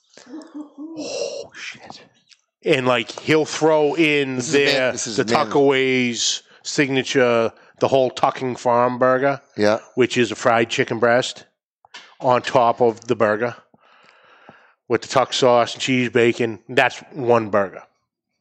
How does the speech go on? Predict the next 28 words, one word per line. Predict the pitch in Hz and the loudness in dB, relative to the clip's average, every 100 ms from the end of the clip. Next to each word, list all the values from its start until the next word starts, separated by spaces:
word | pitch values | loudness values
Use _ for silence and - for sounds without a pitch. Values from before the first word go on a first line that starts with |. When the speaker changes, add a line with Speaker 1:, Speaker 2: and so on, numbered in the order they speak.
| _ _ _ _ _ _ _ _ _ | _ _ _ _ _ _ _ _ _
Speaker 2:
You | 131 110 | -4 0
got | 104 101 _ _ - | 2 0 _ _ -6
either | 135 107 | -4 -4
four, | 98 - 127 117 117 113 107 104 | -6 -8 -2 2 4 2 0 -4
you | 117 | -6
got, | 110 - - | -6 -6 -8
I | 117 | -8
think, | - 131 | 0 0
Speaker 1:
This | 120 123 | 0 2
is | |
a | 123 | 4
Speaker 2:
four, | 135 | 4
Speaker 1:
real | 123 113 | 4 4
Speaker 2:
I | 120 | 4
Speaker 1:
man | 123 | 2
Speaker 2:
think | 104 | 2
it's | 113 | 2
Speaker 1:
versus | 101 - | 2 2
Speaker 2:
five | 135 135 127 127 117 110 | 2 4 2 2 -2 0
burgers. | 117 110 - - | 0 0 -8 -18
Speaker 1:
It's | - | -8
a | 117 | -2
man | 117 104 | 0 0
versus | 101 - | -2 -4
food | 101 92 | -6 -6
challenge | 98 85 85 | -8 -8 -14
right | 95 98 | -18 -18
there. | - | -20